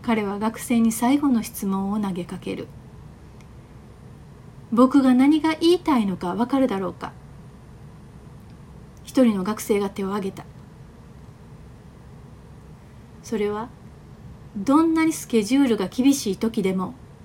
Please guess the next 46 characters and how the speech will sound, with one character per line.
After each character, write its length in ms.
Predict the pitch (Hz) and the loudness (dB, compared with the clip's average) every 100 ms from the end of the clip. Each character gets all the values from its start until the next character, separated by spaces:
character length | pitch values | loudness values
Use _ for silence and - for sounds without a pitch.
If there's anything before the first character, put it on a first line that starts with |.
| - - - - | -20 -20 -20 -14
最 320 | - 294 302 | 2 4 6
大 220 | 302 294 | 4 4
限 180 | 240 196 | 2 0
の 120 | 180 | 2
努 100 | 226 | 4
力 320 | 226 - 202 | 4 2 -4
を 60 | 175 | -6
す 160 | - | -2
れ 120 | 190 175 | -2 -2
ば、 180 | - - - - - - | -6 -10 -20 -20 -14 -12
い 60 | |
つ 160 | - 254 | 0 4
で 120 | 302 | 6
も 140 | 285 196 | 6 4
予 160 | 208 | 0
定 240 | 202 220 220 | 2 2 4
を 80 | |
詰 220 | 226 - 202 | 0 -2 -4
め 140 | 202 | -4
込 100 | 214 | -4
む 140 | 208 | -6
こ 160 | - 262 | -4 -4
と 140 | 254 | 0
は 140 | 190 180 | -2 -2
可 140 | 226 | 0
能 180 | 226 285 | 4 4
だ 120 | 269 - | 4 0
と 80 | |
い 80 | 185 | -2
う 60 | 190 | -2
こ 120 | 185 | -4
と 120 | 175 | -6
で 120 | 156 | -8
す。 140 | 190 - - - - - - - - - - - - - - - - - - - - - - - - - - | -12 -14 -20 -20 -20 -20 -20 -20 -20 -20 -18 -16 -16 -20 -20 -20 -20 -20 -20 -20 -20 -20 -20 -20 -20 -20 -16
「そ 240 | - 202 | -6 -2
れ 120 | 214 | 0
は 100 | 220 | -2
違 240 | 220 - 196 | -6 -4 -4
う」 220 | 185 - - - - - - - - - - - - | -4 -8 -14 -20 -20 -20 -20 -20 -20 -20 -20 -8 -4
と 180 | 240 - - - | -4 -6 -20 -14
教 160 | 214 208 | -6 -6
授 200 | 180 180 | -6 -8
は 60 | |
言 80 | 180 | -8
っ 20 | - | -12
た。 100 | - | -18